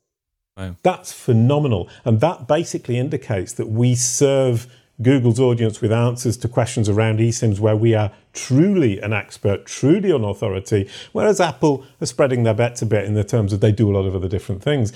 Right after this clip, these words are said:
Speaker 2: So you can actually rank for shorthead terms with no links.
Speaker 1: So the third part of what you shared was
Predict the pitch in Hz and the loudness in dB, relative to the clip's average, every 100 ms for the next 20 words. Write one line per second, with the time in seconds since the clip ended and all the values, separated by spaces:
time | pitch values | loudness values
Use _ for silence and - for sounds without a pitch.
0 | - - - 160 139 143 - 165 175 151 | -12 -14 -2 0 0 -2 -4 -4 -4 -6
1 | - 135 117 120 104 - _ - 120 123 | -4 -2 0 0 -2 -6 _ -4 0 2
2 | 101 92 - 123 120 117 - _ - 165 | 2 -2 0 2 2 0 -4 _ -6 -2
3 | 95 87 110 80 - - _ _ _ _ | -2 -2 -4 -6 -14 -20 _ _ _ _
4 | _ _ _ - 156 156 151 - - 202 | _ _ _ -4 0 0 -4 -12 -4 0
5 | 226 196 170 - - 101 85 - - - | 0 0 -6 -12 -4 -4 -4 -8 -12 -6
6 | 110 90 - - 104 113 101 - 98 85 | -6 -6 -12 -4 -4 -2 -8 -4 -4 -4
7 | 87 113 98 98 95 92 | -6 -8 -4 -2 -2 -4